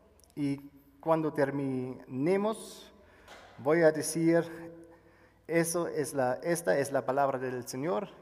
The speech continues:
Ustedes pueden, si quieren, responder, "Demos gracias a Dios". Leemos de Lucas dos, versículo veintidós a treinta y ocho. Cuando se cumplió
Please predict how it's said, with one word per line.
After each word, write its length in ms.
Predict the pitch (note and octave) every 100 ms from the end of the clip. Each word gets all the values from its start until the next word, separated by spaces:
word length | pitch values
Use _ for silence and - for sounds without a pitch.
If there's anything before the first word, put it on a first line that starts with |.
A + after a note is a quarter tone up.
| -
Ustedes 460 | - C3 - E3 D#3
pueden, 500 | - - D3+ D3 D3
si 140 | C#3+
quieren, 480 | B2 B2+ C3 C3 C3 G#2+
responder, 560 | A#2 - A2+ B2 B2+ -
"Demos 240 | A2+ G#2+
gracias 500 | - A#2 A2 G#2+ - -
a 100 | -
Dios". 540 | G#2+ A2 F#2+ - - - _ _ _ _ _ _ _ _ _ _ _
Leemos 400 | A2+ C#3+ E3+ E3
de 80 | C3
Lucas 420 | C3+ D3+ C#3 A#2+
dos, 520 | C3 F#3 F#3 - - - _ _ _ _ _ _ _ -
versículo 500 | A#2+ - C3+ B2+ A#2+
veintidós 840 | B2+ B2 A#2 C3+ D#3 D#3 - -
a 140 | - B2+
treinta 640 | B2+ B2 A#2 - A2+ G#2 - - _ _
y 140 | A#2
ocho. 340 | A2+ G#2 - G#2 - _ _ _ _ _ _ _ _ _ _ _ _ _ _ _ - - _ _ _ _ _ _ _ _ _ _ _
Cuando 300 | - D#3+ G#3+
se 160 | G3+ E3+
cumplió 580 | E3 D#3+ D3 G3+ C4+